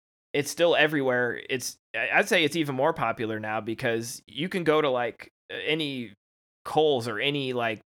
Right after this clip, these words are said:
basic department store, uh, even, like, Walmart, and there's, like, three different Jaws shirts you can pick out. I mean,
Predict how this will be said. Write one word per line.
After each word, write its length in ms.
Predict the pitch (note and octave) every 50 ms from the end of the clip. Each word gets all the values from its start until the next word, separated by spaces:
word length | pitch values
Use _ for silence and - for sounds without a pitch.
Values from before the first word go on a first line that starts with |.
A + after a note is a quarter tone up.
| _ -
basic 320 | B2 B2+ C#3+ - D3 B2+
department 540 | - A#2+ - - C3 C3+ C#3+ - B2+ A2 F#2+
store, 500 | - - A#2+ A2 G#2+ G#2+ G2+ F#2 B1 -
uh, 300 | A2+ A2 G#2 G2+ G2+ G#2 F2+
even, 240 | B2+ D3+ C#3+ C#3
like, 160 | C3 A#2 A2 A2
Walmart, 500 | A#2+ B2+ C3+ C#3 B2+ A2+ G2+ D2+ - A#2
and 120 | A#2+ A#2
there's, 180 | A2+ A#2 A#2 A#2
like, 160 | G#2+ G#2 -
three 200 | - C3+ C3+ C3
different 280 | B2+ B2 - A2+ G2
Jaws 260 | G2+ A2 A2 A2 A2 -
shirts 280 | - G#2 G2 F#2+ -
you 80 | G#2 G2
can 120 | - G#2
pick 220 | - A2+ G#2 - G#2+
out. 380 | G2+ G2+ G2 F#2 F2+ - -
I 80 | A2 A2
mean, 260 | A2 A2 A2+ A2